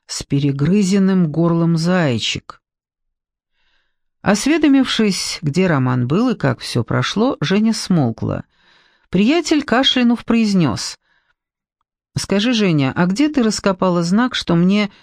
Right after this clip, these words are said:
в отсканированной форме прислала?» Поколебавшись, она ответила: «Артем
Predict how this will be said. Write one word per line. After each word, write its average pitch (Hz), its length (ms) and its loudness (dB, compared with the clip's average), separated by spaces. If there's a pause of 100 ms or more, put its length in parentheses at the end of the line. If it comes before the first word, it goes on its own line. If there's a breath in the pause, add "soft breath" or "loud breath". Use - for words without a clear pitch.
(220 soft breath)
в 160 100 0
отсканированной 196 840 0
форме 131 480 0
прислала?» 123 720 -2 (2000)
Поколебавшись, 180 720 0
она 208 180 2
ответила: 120 680 -2 (1400)
«Артем 196 640 0